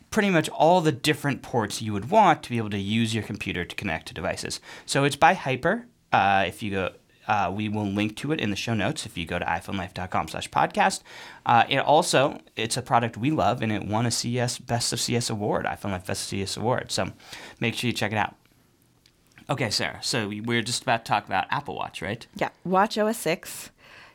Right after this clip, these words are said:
Speaker 2: So it looks like with the updates, the rumored updates, that what Apple is trying to do is make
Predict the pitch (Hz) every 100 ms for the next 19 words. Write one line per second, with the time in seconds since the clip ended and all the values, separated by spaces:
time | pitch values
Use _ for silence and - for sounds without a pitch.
0 | - - 233 226 233 240 302 - 277 247
1 | - 214 208 196 - 196 190 175 - -
2 | 160 180 185 170 156 - 147 151 - -
3 | - - - 165 185 180 196 190 196 175
4 | 165 151 139 139 165 147 139 -